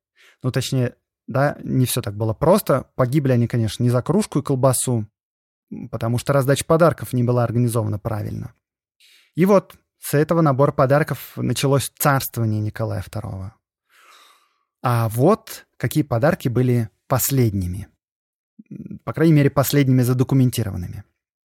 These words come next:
Я расскажу о двух. Первый подарок — это от бывшей императрицы Александры Федоровны своей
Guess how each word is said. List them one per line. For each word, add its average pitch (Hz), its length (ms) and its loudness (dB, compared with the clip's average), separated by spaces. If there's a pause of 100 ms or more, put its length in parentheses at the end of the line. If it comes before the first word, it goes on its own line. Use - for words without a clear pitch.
(360)
Я 147 140 2
расскажу 143 420 0
о 139 120 2
двух. 101 360 -4 (340)
Первый 143 360 4
подарок — 196 460 2
это 143 380 0 (260)
от 170 200 2
бывшей 131 500 0
императрицы 110 600 -2
Александры 101 440 -6
Федоровны 170 640 -2 (180)
своей 131 560 -2